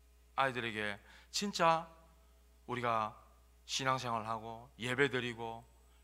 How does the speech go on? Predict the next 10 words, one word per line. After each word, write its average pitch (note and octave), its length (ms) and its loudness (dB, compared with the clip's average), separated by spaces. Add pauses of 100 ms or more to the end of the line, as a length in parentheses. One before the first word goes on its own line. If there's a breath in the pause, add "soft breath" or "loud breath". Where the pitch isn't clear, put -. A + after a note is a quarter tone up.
교회를 C3 380 4
섬기고 A2+ 680 -4 (300)
전도하고 A2+ 840 0 (240 soft breath)
지역에서 D#3 380 2
다락방하고 B2 720 4 (220 soft breath)
이게 B3 200 10
아이들에게 C4 360 10
전달돼야 F3 460 0
되는 F2+ 180 -10
거예요. - 220 -20